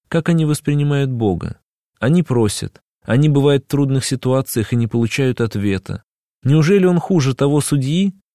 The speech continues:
который помог надоевшей вдове? Неужели он не защитит избранных своих,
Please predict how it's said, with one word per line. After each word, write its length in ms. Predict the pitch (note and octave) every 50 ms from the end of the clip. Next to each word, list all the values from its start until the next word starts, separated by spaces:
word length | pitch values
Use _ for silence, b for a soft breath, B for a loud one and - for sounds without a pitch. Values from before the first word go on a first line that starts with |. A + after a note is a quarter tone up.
| _ _
который 380 | _ - C3 - E3 D#3 D3+ C#3
помог 420 | - D3+ C#3+ D3 D#3 D#3 C#3 -
надоевшей 600 | C#3+ C3 A#2+ B2+ C3 C3 C3 C3 B2 - - C3 A2
вдове? 560 | A2 A2+ A#2+ A#2+ A2+ G#2+ F#2 D#2 - G#2 - _ _ _ _ _ _ _ _
Неужели 420 | B2 B2+ C#3 C#3 B2+ E3 F3+ D#3+ D#3+
он 140 | D3+ D3+
не 80 | D3 D3
защитит 560 | C3+ C#3+ C#3+ - - D3+ C#3+ - E3 D#3 -
избранных 480 | F3 E3+ C#3 A#2+ A2 A2 G#2 G2+ F#2+ -
своих, 480 | - - F#2+ F#2 F2 D#2 - - -